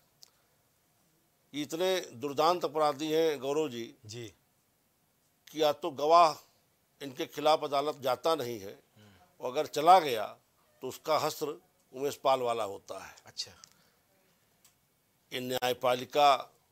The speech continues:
Speaker 1: कानून, पुलिस, सरकार, सबको ठेंगे पर रखने वाले लोग हैं।
Speaker 2: अच्छा।
Speaker 1: हम योगी आदित्यनाथ जी की जो
Speaker 2: अच्छा, ये
Speaker 1: इच्छा से
Speaker 2: आपने योगी आदित्यनाथ का बार बार नाम ले रहे हैं कि वो सक्रिय हैं और लगातार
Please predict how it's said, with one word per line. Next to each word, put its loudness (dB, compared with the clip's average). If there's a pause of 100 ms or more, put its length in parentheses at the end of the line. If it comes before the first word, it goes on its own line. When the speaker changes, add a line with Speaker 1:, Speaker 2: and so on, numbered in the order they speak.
(440)
Speaker 1:
कानून, -4 (300)
पुलिस, 2 (540)
सरकार, 2 (480)
सबको -14
ठेंगे -10
पर -10
रखने -16
वाले -16
लोग -20
हैं। -20
Speaker 2:
अच्छा। -14 (1120)
Speaker 1:
हम -10
योगी -2
आदित्यनाथ 0
जी -12
की -16
जो -10
Speaker 2:
अच्छा, -2
ये -4
Speaker 1:
इच्छा 2
से -4
Speaker 2:
आपने 2
योगी -4
आदित्यनाथ -2
का -6
बार 0
बार -4
नाम -6
ले -4
रहे -4
हैं -8
कि -14
वो -10
सक्रिय -8
हैं -6
और -6
लगातार -4